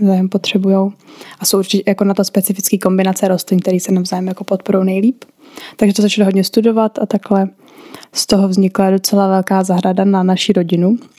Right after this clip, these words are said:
A potom asi o rok později tak vzniklo, eh, centrum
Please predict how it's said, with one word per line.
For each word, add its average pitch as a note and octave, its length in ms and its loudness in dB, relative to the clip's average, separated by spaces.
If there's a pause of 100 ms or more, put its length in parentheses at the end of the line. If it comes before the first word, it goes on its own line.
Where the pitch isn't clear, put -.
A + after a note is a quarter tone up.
(600)
A G#3 80 0
potom G#3 420 0
asi G3+ 280 -2
o G3+ 60 2
rok G#3 160 0
později G3 460 2
tak G3 160 0
vzniklo, F#3 840 2
eh, F#3 280 2
centrum F#3+ 720 0